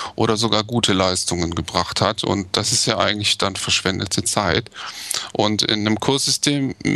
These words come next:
muss immer nur der Kurs wiederholt werden, der nicht bestanden worden ist. Und, ähm, leistungsfähige Schüler können, äh, entsprechend die Kurse schneller durchlaufen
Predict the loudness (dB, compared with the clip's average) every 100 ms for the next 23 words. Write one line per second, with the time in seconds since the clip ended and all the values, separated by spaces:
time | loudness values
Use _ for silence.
0 | 0 0 2 2 2 2 2 2 0 0
1 | 0 0 0 0 2 2 2 2 0 -4
2 | -8 -12 -2 2 4 2 0 0 0 2
3 | 0 0 0 -2 -6 -4 -4 -4 -4 -2
4 | -2 -4 -10 -16 -20 -18 -20 -12 0 2
5 | 2 2 0 2 2 0 -2 -6 -10 -4
6 | 0 2 2 0 0 2 2 2 0 2
7 | 2 2 0 -4 -20 _ _ -2 2 2
8 | 0 -2 0 2 4 0 -2 -2 -2 0
9 | 0 0 -2 -4 -14 -20 -6 -4 -2 0
10 | 0 2 0 2 0 2 2 2 2 0
11 | 2 2 2 0 0 -2